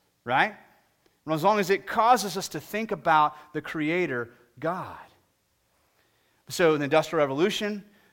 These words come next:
came along, and then science kind of became God for us as a nation. But then what happens with science is that it continually updates,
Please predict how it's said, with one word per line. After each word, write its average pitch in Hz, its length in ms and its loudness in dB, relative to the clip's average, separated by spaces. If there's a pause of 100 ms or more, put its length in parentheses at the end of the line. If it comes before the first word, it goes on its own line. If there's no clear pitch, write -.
(120)
came 202 160 -2
along, 196 340 2
and 147 80 -2
then 135 80 -4
science 185 460 0
kind 190 160 -2
of 170 40 -6
became 185 320 -8
God 175 320 2
for 180 160 -4
us 180 200 0
as 170 100 -6
a 160 60 -4
nation. 180 500 -4
But 156 140 -2
then 170 160 -4
what 165 120 0
happens 165 320 -2
with 135 80 -12
science 202 460 -2
is 135 80 -12
that 156 160 0
it 208 140 -2
continually 156 600 -6 (320)
updates, 139 720 -6